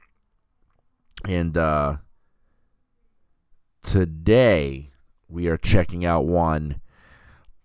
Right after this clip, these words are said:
that features both legends of Universal films, which is Bela Lugosi, as you guys know, is all as Dracula,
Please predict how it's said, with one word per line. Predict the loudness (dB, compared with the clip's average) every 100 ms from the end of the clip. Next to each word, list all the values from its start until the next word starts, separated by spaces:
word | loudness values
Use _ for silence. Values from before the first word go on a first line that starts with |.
| _ 0
that | 2 2
features | 4 2 4 4 4 6 4 -2 -8 -14 -14 -18 8
both | 10 10 6 -2 -6
legends | -6 -2 2 2 2 0 0 0 -2
of | 0 0 2
Universal | 4 6 8 6 6 2
films, | 2 -2 -2 -4 -6 -8 -14 -20 _ _ _ _ _ _ _ _ _ _ -20 -20 _ _ _ _ _ _ -20
which | -4 0 0 2
is | 2 2 0 -2 -4 -8
Bela | -6 2 6 8 8
Lugosi, | 8 6 6 4 2 0 -4 -16 -8
as | -6
you | -2
guys | 0 2
know, | 2 2
is | 2
all | 2 2
as | 0
Dracula, | 0 0 -2 -2 0 2